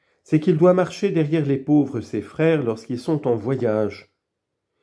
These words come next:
Il ne doit pas les précéder, ni marcher avec eux,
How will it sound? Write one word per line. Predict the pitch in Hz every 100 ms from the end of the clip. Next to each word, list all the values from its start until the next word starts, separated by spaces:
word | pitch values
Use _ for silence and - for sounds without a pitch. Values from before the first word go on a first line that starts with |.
| _
Il | 127 135
ne | 139
doit | 147 151
pas | 156
les | 127
précéder, | 123 - 147 - 120 110 120 156 - _ _ -
ni | 127
marcher | 127 123 - 123
avec | - 127 117 -
eux, | 123 139 151